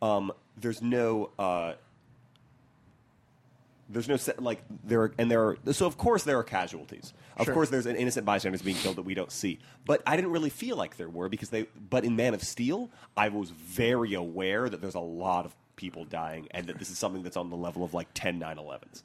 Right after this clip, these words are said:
Speaker 2: Right.
Speaker 1: <laughs> Like, but Pacific Rim, you'd think there'd be even more damage because it's not two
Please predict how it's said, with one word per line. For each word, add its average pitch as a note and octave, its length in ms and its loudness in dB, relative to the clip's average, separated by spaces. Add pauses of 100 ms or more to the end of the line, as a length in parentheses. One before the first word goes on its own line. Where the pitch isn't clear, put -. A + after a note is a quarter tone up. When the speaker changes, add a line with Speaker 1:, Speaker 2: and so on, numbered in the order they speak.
Speaker 2:
Right. C#3+ 300 4 (220)
Speaker 1:
<laughs> - 240 -10
Like, B2+ 280 4 (580)
but - 380 2
Pacific E3+ 340 4
Rim, B3 200 6
you'd E3 120 -6
think F#3+ 140 0
there'd F#3 140 2
be F#3+ 100 -4
even F#3+ 200 -2
more A#3 180 2
damage G#2 320 0
because C3 200 2
it's C3 120 -4
not E3 260 2
two D#3+ 460 2